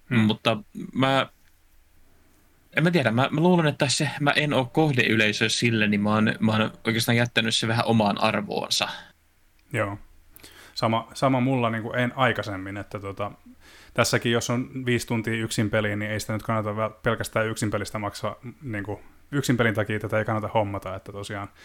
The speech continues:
Speaker 1: korostan sitä, että monin peliksi tämä on, niinku, en-, niinku, ensisijaisesti tarkoitettu, mutta on ihan, ihan kiva, että tässä on tavallaan, niinku, tää, ö,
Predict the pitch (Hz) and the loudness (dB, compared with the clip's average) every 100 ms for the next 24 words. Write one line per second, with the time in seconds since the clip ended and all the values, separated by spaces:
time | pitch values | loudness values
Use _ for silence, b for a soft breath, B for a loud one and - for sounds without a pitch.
0 | B B 120 107 - 101 110 110 101 - | B B 2 4 2 -2 0 0 -2 -2
1 | 104 - _ _ B B B 117 110 104 | -6 -10 _ _ B B B 0 2 2
2 | 104 - 117 113 107 101 101 113 - 110 | -2 -2 0 2 2 0 -4 -6 -6 -4
3 | 104 - _ 123 131 113 110 113 110 98 | -4 -8 _ -12 -10 -6 -6 -4 -4 -2
4 | 107 98 110 - 104 - 98 - 104 110 | -2 -2 -6 -2 -2 -2 -8 -10 -16 -16
5 | - - 104 104 101 113 - 110 104 113 | -18 -14 -10 -8 -8 -12 -8 -4 -2 0
6 | 104 104 98 101 - 101 98 98 101 98 | 0 0 -4 -8 -8 -10 -8 -8 -8 -10
7 | 101 98 104 - 107 - _ B B B | -12 -14 -14 -8 -8 -10 _ B B B
8 | B B B B B B B - 101 98 | B B B B B B B -10 -6 -4